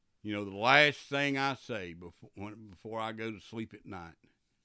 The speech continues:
is, "Father, I love you. Jesus, I love you. Holy Spirit, I love you." I try, I try to remember to do that every night before, the last thing before I go to sleep.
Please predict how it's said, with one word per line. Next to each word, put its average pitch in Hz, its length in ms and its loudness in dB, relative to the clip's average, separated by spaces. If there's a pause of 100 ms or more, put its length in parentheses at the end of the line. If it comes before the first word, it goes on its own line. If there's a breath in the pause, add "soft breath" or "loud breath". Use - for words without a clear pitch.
(1080)
is, - 80 -20
"Father, 104 380 0
I 92 120 2
love 95 340 0
you. 78 180 -12 (1400 soft breath)
Jesus, 101 580 -2 (360)
I 98 60 -8
love 98 340 -2
you. 80 220 -12 (1400)
Holy 110 280 -2
Spirit, 107 480 -2 (280)
I 101 100 -8
love 92 340 -4
you." 78 160 -14 (800)
I 107 100 -4
try, 127 380 -2
I 127 120 -2
try 127 300 -2
to 127 60 -6
remember 123 380 -2
to 107 80 -8
do 110 160 -4
that 104 240 -4
every 123 320 -4
night 90 300 -8
before, 92 420 -12
the 95 160 -12 (160)
last 123 320 4 (100)
thing 90 200 -10
before 82 400 -16
I 87 40 -20
go 85 120 -20
to 85 280 -20
sleep. 78 220 -20